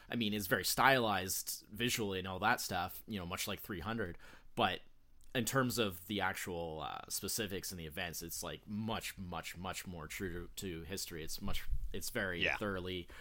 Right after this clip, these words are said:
Speaker 1: researched, and
Speaker 2: Yeah.
Speaker 1: you know,
Speaker 2: That's
Speaker 1: um,
Speaker 2: a, that's a really good
Speaker 1: but
Speaker 2: series too.
Speaker 1: yeah, I
Speaker 2: That,
Speaker 1: mean, totally
Speaker 2: I
Speaker 1: different
Speaker 2: really
Speaker 1: thing.
Speaker 2: enjoyed that.
Speaker 1: Totally different
Speaker 2: Oh, yeah,
Speaker 1: thing.
Speaker 2: absolutely,
Speaker 1: But,
Speaker 2: absolutely.
Speaker 1: you know,
Speaker 2: Yeah,
Speaker 1: that,
Speaker 2: that
Speaker 1: th-, if you want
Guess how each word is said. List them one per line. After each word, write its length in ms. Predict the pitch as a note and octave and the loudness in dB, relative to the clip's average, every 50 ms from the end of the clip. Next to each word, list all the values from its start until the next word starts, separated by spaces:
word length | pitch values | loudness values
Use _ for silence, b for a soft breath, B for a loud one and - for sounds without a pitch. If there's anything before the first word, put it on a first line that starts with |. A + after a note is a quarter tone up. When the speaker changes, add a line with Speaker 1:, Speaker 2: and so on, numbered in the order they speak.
| B B B - | B B B -4
Speaker 1:
researched, 560 | G2+ F#2 G2 - - G2 F2+ F2+ E2 - - F2 | -4 -2 0 0 2 2 0 0 -2 -4 -2 0
and 80 | E2+ | 0
Speaker 2:
Yeah. 100 | E2+ C#2+ E2 F#2 | 0 0 0 -2
Speaker 1:
you 60 | F2+ | -4
know, 140 | E2+ F2 - B B B B B - | -4 -6 -6 B B B B B 4
Speaker 2:
That's 260 | - B2 A2+ G#2+ - | 6 8 8 8 8
Speaker 1:
um, 80 | D#3 A#2+ | 8 8
Speaker 2:
a, 100 | A2+ A2 - | 6 6 8
that's 200 | - A#2+ - - | 8 8 10 10
a 80 | - G#2 F2 - E2+ F2+ | 6 4 4 -4 -4 0
really 240 | G#2+ G#2+ G#2 G2+ F#2 | 2 2 2 2 0
good 160 | E2 F#2+ - | 0 4 6
Speaker 1:
but 160 | - - - | 8 8 8
Speaker 2:
series 360 | F#2+ F2+ D#2+ D2 C#2 C2 - | 8 4 0 -4 -4 -4 -4
too. 200 | - - D2 - - | -4 -4 -6 -6 0
Speaker 1:
yeah, 200 | - F3+ C#3+ F#2 - - | 6 6 6 6 6 4
I 60 | - D#3 | 2 4
Speaker 2:
That, 20 | |
Speaker 1:
mean, 140 | E3 D#3 C#3+ | 4 4 4
totally 380 | - - B3+ C4+ B3 F#3+ E3+ | 10 10 12 12 12 12 12
Speaker 2:
I 80 | D#3+ E3 | 12 12
Speaker 1:
different 220 | C#3+ - C#3+ B2+ | 12 10 8 4
Speaker 2:
really 100 | A2+ G#2+ | 6 8
Speaker 1:
thing. 140 | F3 D3+ G2+ | 8 8 8
Speaker 2:
enjoyed 320 | - - - F2 E2 E2 - | 6 2 -2 -2 -4 -4 -2
that. 100 | - - | 10 12
Speaker 1:
Totally 320 | A3+ A3+ G3+ E3+ E3+ D3 | 12 12 12 12 10 10
different 320 | C#3+ C#3 - - A#2+ C3+ | 10 8 8 8 6 6
Speaker 2:
Oh, 40 | C3 | 8
yeah, 140 | A2+ C#3+ A#2 | 10 8 8
Speaker 1:
thing. 80 | G2+ A2 | 12 12
Speaker 2:
absolutely, 640 | C3 C#3+ - - C#3+ B2+ A#2 A2 F#2+ D#2+ D#2+ D#2+ | 12 12 12 10 10 10 10 6 4 2 -2 2
Speaker 1:
But, 80 | - F2+ C3 | 6 8 8
Speaker 2:
absolutely. 440 | B2+ A2 - F2+ D#2+ D#2+ D2+ - C3+ | 10 10 8 6 2 -2 -2 0 2
Speaker 1:
you 40 | C3+ | 4
know, 160 | A#2+ G#2 F#2 | 4 4 2
Speaker 2:
Yeah, 80 | - - | 2 6
Speaker 1:
that, 300 | - C#3+ C3 A#2+ - - | 8 10 10 8 6 2
Speaker 2:
that 140 | B2 C3 - | -4 -6 -2
Speaker 1:
th-, 0 | - | -2
if 160 | B2 - C3 | -2 2 2
you 80 | D3 C#3+ | 4 6
want 300 | D3 D#3 D3 B2 G2 | 6 6 6 6 2